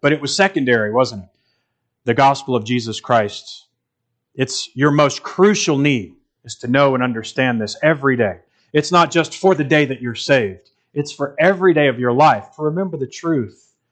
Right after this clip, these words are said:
of Jesus. So John is proclaiming, John the Baptist is proclaiming again, "Behold the Lamb of God." This, this may have been something he said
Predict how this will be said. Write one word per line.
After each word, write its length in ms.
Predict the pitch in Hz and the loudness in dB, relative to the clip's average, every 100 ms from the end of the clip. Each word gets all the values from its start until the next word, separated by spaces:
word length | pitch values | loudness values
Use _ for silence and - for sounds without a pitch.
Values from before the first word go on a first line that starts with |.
| _ _ _ | _ _ _
of 80 | 110 | -8
Jesus. 840 | 113 143 123 98 90 - - - _ _ _ _ _ _ _ _ _ _ _ _ _ _ _ _ | 0 0 0 -6 -12 -18 -20 -20 _ _ _ _ _ _ _ _ _ _ _ _ _ _ _ _
So 140 | - | 0
John 340 | 147 151 156 156 | 4 4 4 2
is 100 | 143 | 0
proclaiming, 560 | 151 - 143 143 143 | -2 2 2 2 0
John 220 | 131 143 131 | 2 2 2
the 40 | |
Baptist 460 | 131 127 - 131 123 | 2 2 0 -10 -14
is 120 | - | -14
proclaiming 600 | - 113 135 135 131 123 | -8 -6 -2 -2 -2 -4
again, 300 | 113 117 110 | -4 -4 -4
"Behold 920 | 120 - 185 180 185 185 185 151 - _ _ _ _ | -6 -2 4 6 8 8 6 2 -8 _ _ _ _
the 120 | 131 | 0
Lamb 360 | 127 135 151 156 | 2 2 2 0
of 140 | 120 | 0
God." 400 | 139 127 104 90 - _ _ _ _ _ _ - | 4 4 4 -2 -12 _ _ _ _ _ _ -2
This, 280 | 156 165 127 _ - | 0 0 -6 _ -10
this 160 | 131 156 | -6 0
may 80 | |
have 120 | 143 139 | 2 2
been 340 | 139 131 123 - | 2 0 -4 -8
something 520 | - 170 190 170 147 | 0 0 2 -2 0
he 140 | 147 | -2
said 560 | 139 170 156 156 143 | -2 4 6 6 2